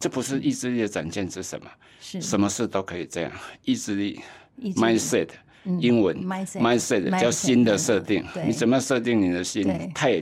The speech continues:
Speaker 1: 度决定高度。
Speaker 2: 对，你的
Speaker 1: 所以
Speaker 2: 心态哦，
Speaker 1: 意志力非常重要。
Speaker 2: 对。所以一直望着你的指北心，然后一直去琢磨自己，然后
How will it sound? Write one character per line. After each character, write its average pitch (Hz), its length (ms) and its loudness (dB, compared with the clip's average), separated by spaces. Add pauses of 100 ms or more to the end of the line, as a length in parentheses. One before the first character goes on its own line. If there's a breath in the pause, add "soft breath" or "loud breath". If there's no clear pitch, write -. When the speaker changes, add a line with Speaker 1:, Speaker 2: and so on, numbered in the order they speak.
(100)
Speaker 1:
度 104 240 2
决 87 240 0
定 90 260 0
高 90 180 2
度。 92 220 -8
Speaker 2:
对， 196 100 -10 (220)
你 180 80 -10
的 185 60 -6
Speaker 1:
所 214 120 2
以 - 40 4
Speaker 2:
心 247 260 2
态 226 220 0
哦， - 40 -2
Speaker 1:
意 - 40 -6
志 104 180 2
力 87 420 -2
非 101 300 0
常 85 300 -8
重 82 260 -6
要。 78 100 -8
Speaker 2:
对。 - 80 -14 (140)
所 269 140 0
以 277 80 4
一 294 100 4
直 233 80 2
望 240 220 4
着 196 80 2
你 170 120 0
的 156 120 -6
指 151 180 -10
北 151 180 -10
心， 156 320 -6
然 160 120 -4
后 180 340 2
一 196 140 -2
直 160 100 -2
去 170 320 0
琢 165 220 -2
磨 190 160 2
自 180 200 -4
己， 160 320 -10
然 180 140 2
后 185 220 2